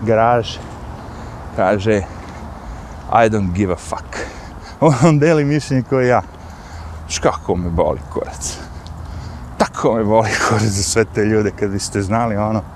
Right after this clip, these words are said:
<laughs> Zato što svaki put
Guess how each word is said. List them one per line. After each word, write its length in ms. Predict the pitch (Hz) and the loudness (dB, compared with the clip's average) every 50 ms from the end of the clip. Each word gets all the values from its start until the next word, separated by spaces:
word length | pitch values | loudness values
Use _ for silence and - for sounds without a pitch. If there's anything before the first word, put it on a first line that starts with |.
| - - - - - - - - - - - - - - - - - - - - - | -14 -14 -14 -14 -14 -14 -14 -14 -14 -14 -12 -12 -12 -12 -12 -12 -12 -12 -10 -8 -8
<laughs> 1120 | - - - 104 - - - - - - - - - - - - - - - - - - | -8 -6 -8 -8 -8 -8 -10 -10 -12 -12 -12 -12 -14 -12 -12 -12 -12 -12 -12 -12 -8 -4
Zato 180 | 135 - - 208 | -4 0 0 0
što 200 | - - - 151 | 0 2 0 0
svaki 500 | - - - - 202 220 208 - 175 151 | 0 2 4 6 6 6 6 4 2 2
put 280 | - - - 226 208 | 2 4 4 4 4